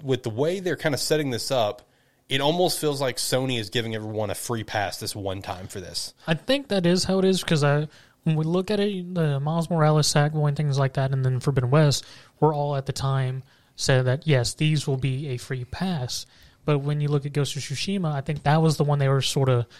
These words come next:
Speaker 2: trying to set and test their
Speaker 1: Mm-hmm. Yeah, with how they
Speaker 2: pr-,
Speaker 1: wanted to do it.
Speaker 2: Yeah, with their price points and whatnot. And I think, <sighs>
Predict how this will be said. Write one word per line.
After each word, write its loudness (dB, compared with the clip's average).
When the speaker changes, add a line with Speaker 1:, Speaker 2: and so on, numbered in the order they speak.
Speaker 2:
trying 2
to 2
set 2
and -4
test 0
their 4
Speaker 1:
Mm-hmm. -2
Yeah, -16
with -2
how 2
they 2
Speaker 2:
pr-, 0
Speaker 1:
wanted -4
to -2
do 0
it. -2
Speaker 2:
Yeah, 4
with 2
their 0
price 0
points 0
and -2
whatnot. -2
And -4
I 0
think, -2
<sighs> -14